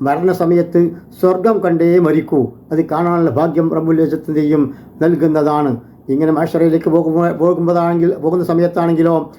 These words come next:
ആ സമയത്ത് പറവകൾ പോകുന്നത് പോലെ പാറിപ്പോകാൻ നമുക്ക് കഴിയുന്നതാണ്. അള്ളാഹു തൗഫീഖ് നൽകി അനുഗ്രഹിക്കുമാറാവട്ടെ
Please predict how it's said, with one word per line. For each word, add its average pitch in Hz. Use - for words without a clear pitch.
ആ 165
സമയത്ത് 160
പറവകൾ 185
പോകുന്നത് 175
പോലെ 165
പാറിപ്പോകാൻ 165
നമുക്ക് 165
കഴിയുന്നതാണ്. 156
അള്ളാഹു 160
തൗഫീഖ് 170
നൽകി 156
അനുഗ്രഹിക്കുമാറാവട്ടെ 156